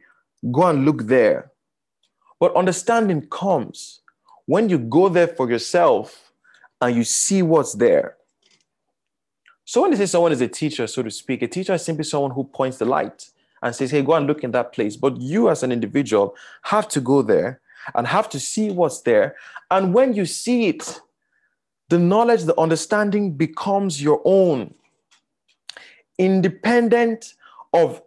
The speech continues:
anyone who led you there. Because yes, they got you to that point,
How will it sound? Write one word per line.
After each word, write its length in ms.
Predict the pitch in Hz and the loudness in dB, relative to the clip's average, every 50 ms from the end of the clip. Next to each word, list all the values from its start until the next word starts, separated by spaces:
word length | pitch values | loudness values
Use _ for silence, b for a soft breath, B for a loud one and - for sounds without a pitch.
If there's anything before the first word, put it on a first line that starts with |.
| - | -2
anyone 680 | - 226 240 240 233 220 196 208 208 208 208 202 190 - _ _ _ _ _ - | 0 0 2 2 2 4 4 4 4 2 2 -2 -4 -10 _ _ _ _ _ -8
who 120 | - 202 202 | -2 0 0
led 340 | 175 165 170 165 151 - 139 | 2 4 4 2 2 0 -4
you 100 | 139 123 | -6 -2
there. 380 | 120 113 95 71 - - _ _ _ _ _ _ _ _ _ _ _ _ _ _ _ _ _ _ _ _ B B B B B | 0 0 0 0 -4 -14 _ _ _ _ _ _ _ _ _ _ _ _ _ _ _ _ _ _ _ _ B B B B B
Because 340 | 151 147 160 151 127 120 151 | -2 2 2 0 0 2 2
yes, 180 | 208 220 220 | 2 2 2
they 120 | - 160 143 | 0 -2 -2
got 300 | 127 123 180 202 202 202 | 0 2 0 0 0 -2
you 60 | 196 | -6
to 120 | - - 143 | -4 -2 0
that 240 | 160 160 160 160 | 0 0 0 -2
point, 540 | - - 135 123 135 147 151 - - - _ | -4 -2 -2 -2 -2 -4 -10 -14 -20 -20 _